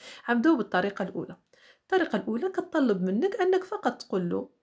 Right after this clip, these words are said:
"حسب جدول التغيرات لدينا اف د ناقص واحد قيمة قصوى للدالة اف دو إكس على اخ". حيت كما كتشوفوا هاد جدول التغيرات اللي قدامي الطبقة ديالو الفوقانية فيها من ناقص ما لا نهاية زائد ما لا نهاية، يعني حنا خدامين اخ كاملة.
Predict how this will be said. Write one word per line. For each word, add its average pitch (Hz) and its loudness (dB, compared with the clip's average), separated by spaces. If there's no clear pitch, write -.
"حسب 440 2
جدول 175 0
التغيرات 202 -4
لدينا 214 2
اف 320 0
د 175 -4
ناقص 180 -6
واحد 277 0
قيمة 269 -2
قصوى 285 -2
للدالة 202 -2
اف 320 -2
دو 220 0
إكس 190 -4
على 180 -2
اخ". - -10
حيت - -10
كما 175 -4
كتشوفوا 285 -2
هاد 214 -2
جدول 202 2
التغيرات 170 -4
اللي 175 -6
قدامي 196 -2
الطبقة - -8
ديالو 180 0
الفوقانية 214 -2
فيها 208 -2
من 196 0
ناقص 196 -4
ما 208 -2
لا 220 -2
نهاية 262 0
زائد 233 0
ما 185 0
لا 175 -2
نهاية، 175 -2
يعني 254 -2
حنا 262 -6
خدامين 247 -2
اخ 240 -6
كاملة. 277 -4